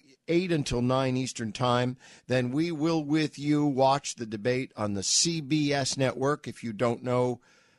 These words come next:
uh, until now where it is being broadcast, it is being broadcast on your local C B S affiliate. And we'll be here from eight to nine to provide some of the context,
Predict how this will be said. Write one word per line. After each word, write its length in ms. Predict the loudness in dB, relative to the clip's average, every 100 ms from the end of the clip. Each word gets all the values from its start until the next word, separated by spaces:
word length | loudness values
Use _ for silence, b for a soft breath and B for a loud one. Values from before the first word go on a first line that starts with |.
| b -6
uh, 180 | -4 -2
until 300 | -4 -2 0
now 240 | 2 2
where 360 | 2 2 2 0
it 180 | -4 -6
is 100 | -4
being 200 | -4 0
broadcast, 600 | 0 0 -2 -4 -4 -8
it 140 | -8
is 160 | -6 -6
being 240 | -6 -4
broadcast 580 | -2 -2 -2 -4 -4 -4
on 260 | -4 -2 0
your 180 | 0 0
local 540 | 2 2 2 -2 -2
C 440 | -2 -2 0 -2
B 300 | -2 -2 -2
S 500 | -2 -2 -2 -4 -8 -12 b b b b b -8
affiliate. 560 | -4 0 0 0 -6 -14 B B B B B
And 380 | -2 -2 -2 -8 _
we'll 240 | -2 0 0
be 100 | -2
here 160 | -2
from 220 | -2 -2
eight 220 | -2 -2 -2
to 100 | 2
nine 320 | 4 4 0
to 220 | -4 -6 -12 -16 -14
provide 480 | -10 0 2 2 0
some 240 | -2 -2 -2
of 100 | -4
the 80 |
context, 880 | -6 -2 0 0 -2 -6 -6 -10 -10